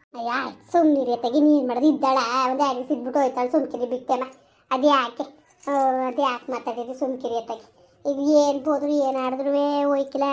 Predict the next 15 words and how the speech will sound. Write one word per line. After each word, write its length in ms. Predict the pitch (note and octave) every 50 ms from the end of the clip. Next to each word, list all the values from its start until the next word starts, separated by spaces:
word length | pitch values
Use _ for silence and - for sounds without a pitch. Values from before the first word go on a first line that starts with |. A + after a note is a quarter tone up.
| C4+
ಹೊಡೆದ್ರು 340 | C#4 D4+ C#4 B3 B3 B3 B3+
ಹೋಯ್ಕಿಲ್ಲ, 340 | C4 C4 B3+ B3+ C4 C4+ C#4
ಬಡಿದ್ರು 320 | B3+ C#4 C4+ C4 C4 B3+
ಹೋಯ್ಕಿಲ್ಲ 320 | B3+ C4 B3+ B3+ B3+ C4 C4
ಅಂದ್ರೆ 200 | C4 C4 C#4 D4
ಹೊರ್ತ್ 300 | D4 C#4 C4+ - - -
ಕಳ್ಸಂಗಿರೋದು 560 | B3+ B3 B3+ C#4 C4 C4 C4 C4 B3+ C4 B3+
ಬಿಕ್ತೇಮ. 360 | C4+ C4 C4 - C4+ C4 C#4+ D4 D4 C#4+ C#4+ - - _ _ _ _ - -
ಸುಮ್ನಿರಿ, 440 | - E4 D#4 C#4+ C4 A3+ A3 A3 A#3+
ಆಯ್ತು, 360 | A#3+ A3 A#3+ A#3+ B3 A#3+ -
ಇದ್ರೆ 240 | D4 C#4 B3 B3+ C4+
ಇರ್ತಾಳಂತೆ. 460 | C4 C4 - B3+ A#3 A#3 A3+ - - - _ _ _ _ _ _ _ _
ಏನು 220 | C#4+ D4 D4+ D#4 D#4
ಉಣ್ಬಾರ್ದು, 400 | D#4 D4+ C#4 C4+ C4+ C4+ C4+ C4+
ಉಣ್ಕೊಳಕ್ಕಿಲ್ಲ, 480 | C#4 B3+ C4+ C#4 C4+ C4 C4+ C#4 C#4